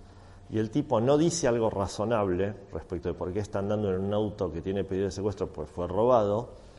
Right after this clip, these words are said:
el jurado puede inferir de esa falta de respuesta razonable el dolo,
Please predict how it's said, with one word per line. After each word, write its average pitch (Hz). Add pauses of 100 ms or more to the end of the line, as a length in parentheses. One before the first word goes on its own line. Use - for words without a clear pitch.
(440)
el 143
jurado 175
puede 170
inferir 135 (640)
de 107
esa 123
falta 127
de 95
respuesta 113
razonable 123 (1040)
el 117
dolo, 113